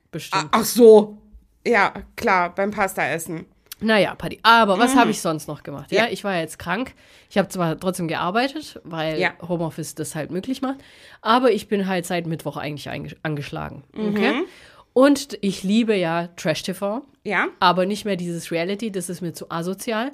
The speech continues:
Speaker 2: Aha.
Speaker 1: Beziehungsweise das Problem ist eigentlich, natürlich ist es super lustig, aber
Speaker 2: Ja.
Speaker 1: ich übertrag das immer so auf mein eigenes Leben. Und dann werde ich halt noch toxischer, als ich eh schon bin, weißt du, wie ich meine?
Speaker 2: <laughs> Ja, das ist nicht gut.
Speaker 1: Weil man muss ja sagen, ich will jetzt so,
Speaker 2: Mhm.
Speaker 1: äh,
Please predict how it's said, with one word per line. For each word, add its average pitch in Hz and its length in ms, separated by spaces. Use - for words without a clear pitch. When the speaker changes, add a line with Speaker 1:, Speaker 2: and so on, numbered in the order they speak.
Speaker 2:
Aha. 202 380
Speaker 1:
Beziehungsweise 220 720
das 190 160
Problem 226 400
ist 196 100
eigentlich, 185 300
natürlich 196 400
ist 147 160
es 151 100
super 147 220
lustig, 170 540
aber 202 260
Speaker 2:
Ja. 196 60
Speaker 1:
ich 196 120
übertrag 196 460
das 175 120
immer 170 180
so 156 100
auf 143 120
mein 160 140
eigenes 170 420
Leben. 254 320
Und 175 120
dann 190 160
werde 190 160
ich 202 100
halt 185 160
noch 196 160
toxischer, 190 480
als 156 220
ich - 120
eh 165 100
schon 151 200
bin, 156 160
weißt 165 200
du, - 20
wie 190 60
ich 175 60
meine? - 160
Speaker 2:
<laughs> - 260
Ja, 302 180
das 302 180
ist 339 180
nicht 302 220
gut. 262 400
Speaker 1:
Weil 214 300
man 226 140
muss 214 120
ja 202 100
sagen, 190 280
ich 208 240
will 202 260
jetzt 254 220
so, 185 100
Speaker 2:
Mhm. 170 140
Speaker 1:
äh, 160 240